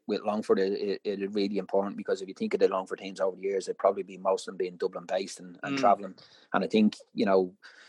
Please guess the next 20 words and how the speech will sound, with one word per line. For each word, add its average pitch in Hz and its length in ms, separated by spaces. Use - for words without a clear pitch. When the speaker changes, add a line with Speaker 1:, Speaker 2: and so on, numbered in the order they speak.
Speaker 1:
to - 120
try 107 220
get 104 380
the - 60
people 101 360
of 92 80
the 95 80
local 95 320
community 98 500
to - 140
buy 98 160
into 98 240
what 95 160
you're 92 80
doing 95 180
as 90 80
a 90 60
football 92 320
club, - 220
there 92 60